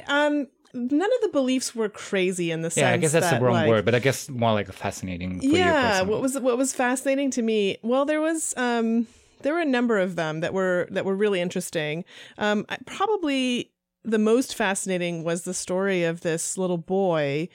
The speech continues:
Speaker 1: um, who was very young. He was, like, maybe four. Um, and he seemed to have knowledge of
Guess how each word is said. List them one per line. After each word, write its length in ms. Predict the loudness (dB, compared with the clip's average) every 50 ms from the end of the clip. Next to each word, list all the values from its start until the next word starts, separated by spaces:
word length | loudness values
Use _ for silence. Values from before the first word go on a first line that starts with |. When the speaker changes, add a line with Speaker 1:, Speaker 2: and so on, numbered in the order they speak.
| -16 -20 -20 -20 -20 -16 -8
Speaker 1:
um, 300 | -4 -2 -2 0 0 -2
who 280 | -2 0 0 2 2 2
was 200 | 2 0 0 0
very 240 | 0 0 2 2 2
young. 240 | 2 0 -2 -2
He 80 | -2 -2
was, 140 | -4 -4 -4
like, 120 | -4 -4
maybe 160 | -2 -2 -4
four. 640 | -4 -6 -6 -4 -2 0 0 0 -2 -2 -4 -4 -6 -8 -14 -20 -20 -20 -20 _ -8
Um, 480 | -4 -2 -2 -2 -2 -2 -4 -6 -8 -10 _ _
and 640 | -2 0 2 2 4 4 2 2 0 0 -2 -6 -10 -14 _ _
he 720 | -18 -8 -4 -2 0 0 2 2 2 0 0 -2 -4 -6 _ _ _ _ _ _ _ _ _ _ _ _ _ _ -8
seemed 340 | -6 -2 0 0 0 0 0
to 100 | -2 -4
have 360 | -4 -2 0 0 0 0 0
knowledge 760 | 0 0 0 0 0 0 2 2 2 2 2 0 0 -4 -6 -6 -4
of 420 | -2 -2 0 0 0 -2 -4 -6